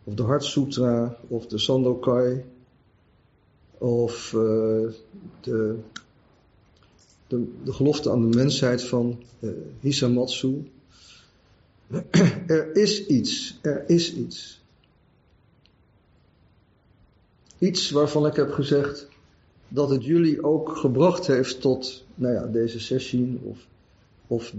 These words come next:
tot de zen, of tot het zitten, of tot wat ook. Maar in ieder geval, je bent op onderzoek uit naar dat iets. En voor ik daar nou verder mee ga, wilde ik vragen of jullie misschien,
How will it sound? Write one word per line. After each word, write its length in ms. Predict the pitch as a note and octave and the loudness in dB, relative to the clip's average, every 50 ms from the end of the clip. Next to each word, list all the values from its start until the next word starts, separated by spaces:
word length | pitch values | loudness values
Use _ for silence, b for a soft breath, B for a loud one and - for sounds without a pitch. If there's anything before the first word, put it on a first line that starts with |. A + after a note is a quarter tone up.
| G#2 - - - | -14 -14 -18 -8
tot 220 | - - A2+ A2+ - | -4 -2 -2 0 0
de 80 | A2+ | -2
zen, 400 | G#2 G2+ A#2 C3 C3 C3+ C#3 C3 | 0 2 2 4 4 4 2 2
of 160 | - A2 G#2+ - | 0 -4 -4 -4
tot 180 | - A#2 G#2 | -4 -4 -4
het 120 | G#2+ G#2 - | -4 -4 -4
zitten, 460 | - - C#3 C3+ C3+ - - B2+ - | -2 0 0 0 0 0 -2 0 0
of 160 | - A2+ - - | 0 -2 -4 -6
tot 360 | - - A#2 A2+ - - - - | -6 -4 -4 -4 -6 -12 -18 -12
wat 340 | - G#2 A2+ C#3+ D#3+ D#3+ - | -6 -2 0 2 2 2 0
ook. 340 | - C#3+ C#3+ B2 G#2 - - | 0 2 2 2 0 0 0
Maar 100 | A#2 A#2 | 0 0
in 60 | A#2+ | 2
ieder 160 | D3 D3 C#3+ | 2 0 0
geval, 180 | D3 - C3+ B2+ | 0 0 2 2
je 140 | B2+ B2+ B2+ | 2 2 2
bent 300 | C3 D3+ F#3 G3 F#3 F#3 - | 2 2 0 0 0 -2 -2
op 300 | - D#3 D3+ D#3 - - | -2 -2 -2 -2 -2 0
onderzoek 600 | E3 F#3 F#3+ F3 D#3+ C3+ G#2 A#2+ A2+ G#2 - - | 0 2 2 2 2 0 0 0 -2 -2 -4 -6
uit 280 | A#2 A#2 A#2 A#2+ - - | -6 -6 -6 -6 -4 -4
naar 200 | C3+ C3+ C3+ B2+ | -2 -2 0 0
dat 220 | B2+ A#2+ A#2+ - - | 0 -2 -2 -2 0
iets. 580 | - G#3 F3 - - - - - - - - - A2+ C3+ D3+ - _ _ _ _ _ _ _ _ _ _ _ b b b b b b b b _ _ _ _ _ _ _ _ _ _ _ _ _ _ _ _ _ _ _ _ _ _ _ _ _ _ _ _ _ _ _ _ _ _ _ _ _ _ _ _ _ _ _ _ _ _ _ _ _ _ _ _ _ _ _ - - - _ _ | 2 2 2 0 -4 -8 -10 -12 -14 -18 -20 -20 -20 -20 -20 -20 _ _ _ _ _ _ _ _ _ _ _ b b b b b b b b _ _ _ _ _ _ _ _ _ _ _ _ _ _ _ _ _ _ _ _ _ _ _ _ _ _ _ _ _ _ _ _ _ _ _ _ _ _ _ _ _ _ _ _ _ _ _ _ _ _ _ _ _ _ _ -14 -14 -14 _ _
En 140 | - D3 C3+ | -2 -2 0
voor 240 | - - D3 D#3+ D3+ | 2 4 4 4 4
ik 120 | D3 B2 | 4 4
daar 160 | - C3+ C#3 C3+ | 2 2 2 4
nou 160 | B2+ B2 A#2 | 2 2 2
verder 300 | - - D3 C#3+ C#3 C3+ | 2 2 4 4 4 4
mee 160 | C3 B2 A#2+ | 4 2 2
ga, 280 | - - B2 A#2 A#2 A#2+ | 0 0 0 2 2 2
wilde 260 | A#2+ A#2+ A#2+ A2+ G2 | 2 2 2 2 0
ik 100 | G#2+ A2 | -2 -4
vragen 400 | - - - A#2 A2 G#2+ G#2+ - - | -6 -4 -2 -2 -2 -2 -4 -4 -8
of 140 | A2 - | -8 -4
jullie 200 | - A#2+ A2 A#2 | -4 -2 -2 -2
misschien, 520 | A#2 A2+ A#2 A#2 - - - A2 G#2+ A2 | -4 -6 -8 -10 -10 -8 -8 -6 -6 -8